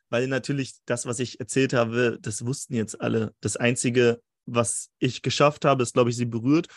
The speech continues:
Und bei dem einen oder anderen habe ich vielleicht einen Stein ins Rollen gebracht, aber ich glaube nicht bei jedem, weil, weil du bist ja in dieser selbstständigen Identität und da ist Hustlen das, was du tun solltest und das ist auch richtig so.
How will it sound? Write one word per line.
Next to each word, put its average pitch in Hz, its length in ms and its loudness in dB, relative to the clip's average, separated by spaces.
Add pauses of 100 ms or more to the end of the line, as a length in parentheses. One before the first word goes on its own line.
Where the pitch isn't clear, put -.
(260)
Und 120 100 -10
bei 123 100 4
dem 127 140 0
einen 147 260 -2
oder 131 180 -2
anderen 135 240 -6
habe 127 100 -6
ich - 80 -12
vielleicht 117 200 -4
einen 117 60 -14
Stein 131 300 0
ins 117 160 -4
Rollen 110 180 0
gebracht, 110 300 -2
aber 123 80 -8
ich 120 60 -8
glaube 165 220 -4
nicht 165 120 -8
bei 151 100 -2
jedem, 147 340 0
weil, 123 260 4 (520)
weil 135 600 -2 (1400)
du 123 100 -10
bist 151 180 -8
ja 147 80 -6
in 151 100 -6
dieser 135 220 0
selbstständigen 139 580 0
Identität 127 640 -4
und 131 140 -6
da 117 120 -2
ist - 220 -8
Hustlen 180 540 -4 (540)
das, 135 240 0
was 135 140 -4
du 143 100 -4
tun 185 260 2
solltest 113 400 2
und 127 120 -4
das 117 100 2
ist - 40 -4
auch 123 140 -2
richtig 165 260 -6
so. 113 240 -4